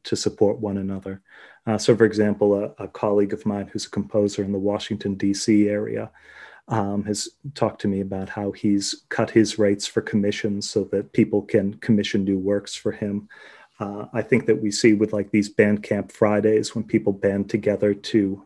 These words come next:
support musicians, and especially independent musicians and artists, you know, I think that that's a positive, that, that sort of sense of community.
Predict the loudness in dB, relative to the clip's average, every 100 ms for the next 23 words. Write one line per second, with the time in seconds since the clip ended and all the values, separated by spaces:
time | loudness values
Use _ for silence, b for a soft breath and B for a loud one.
0 | -10 -2 0 6 6 6 2 2 2 4
1 | 2 2 0 -2 -4 -2 0 2 0 0
2 | -4 -2 0 0 -2 -2 0 0 0 -4
3 | -4 -6 -2 -2 -2 -6 -12 -6 2 4
4 | 4 2 2 2 0 0 -2 -6 -8 -2
5 | 4 4 4 2 0 0 0 2 0 0
6 | 0 -2 -2 -2 -2 -4 0 2 2 2
7 | -2